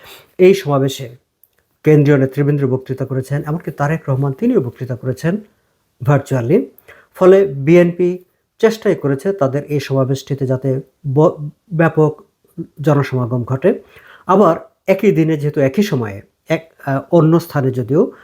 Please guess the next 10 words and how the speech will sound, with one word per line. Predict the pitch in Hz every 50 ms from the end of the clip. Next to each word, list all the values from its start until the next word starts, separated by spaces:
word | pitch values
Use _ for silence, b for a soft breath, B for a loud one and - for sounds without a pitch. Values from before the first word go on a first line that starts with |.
| B B B B B B _ _
এনসিপির | 165 170 180 175 - 214 202 - 135 147
একটি | 143 151 143
সমাবেশ | 131 - 139 135 120 135 131 - -
ছিল | - 165 165
এবং | 151 151
সাম্প্রতিক | 143 - 180 170 175 190 175 180 -
সময়ে | - - 147 139
আমরা | 143 139 131 135
জানি | 120 135 135 135 147 143
যে | 120 131 127 127